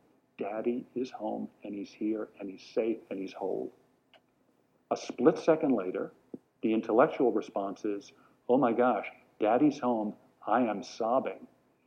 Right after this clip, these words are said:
and all my knucklehead buddies are watching this, and,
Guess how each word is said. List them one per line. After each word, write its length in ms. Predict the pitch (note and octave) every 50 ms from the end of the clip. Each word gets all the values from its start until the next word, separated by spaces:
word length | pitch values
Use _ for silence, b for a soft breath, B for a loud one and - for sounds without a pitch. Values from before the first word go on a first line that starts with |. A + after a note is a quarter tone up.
| _ _ _ _ _ -
and 360 | - G#2+ G#2 G#2 G2 G2 G#2+ - -
all 140 | A#2 A#2 C3
my 120 | B2 A2+
knucklehead 480 | A#2 A#2+ B2 - B2+ G2+ G2+ G#2 G2+ F#2+
buddies 360 | A2 A#2+ B2+ B2 G#2+ G#2 -
are 100 | G2 F#2
watching 580 | F2+ F#2+ G#2 B2 D3+ - - - A2+ G#2 F#2+
this, 440 | F#2 F#2+ G2+ G2 - - - - - _ _ _ _ _ _ _ _ -
and, 540 | - G2 G2+ G2+ G2 F#2+ G2+ G2+ G2 - -